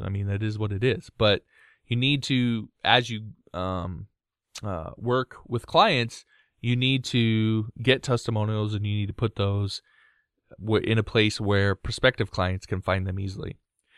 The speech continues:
Next, what are the benefits of your services? So this is really where you wanna hammer the uniqueness of what you offer. So for me, I would highlight the fact that I was the lead instructor for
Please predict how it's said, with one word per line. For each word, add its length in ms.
Next, 280
what 160
are 80
the 100
benefits 880
of 400
your 800
services? 640
So 120
this 220
is 140
really 260
where 140
you 140
wanna 200
hammer 640
the 180
uniqueness 1120
of 320
what 340
you 220
offer. 520
So 200
for 220
me, 580
I 140
would 220
highlight 460
the 80
fact 320
that 120
I 120
was 160
the 120
lead 280
instructor 520
for 540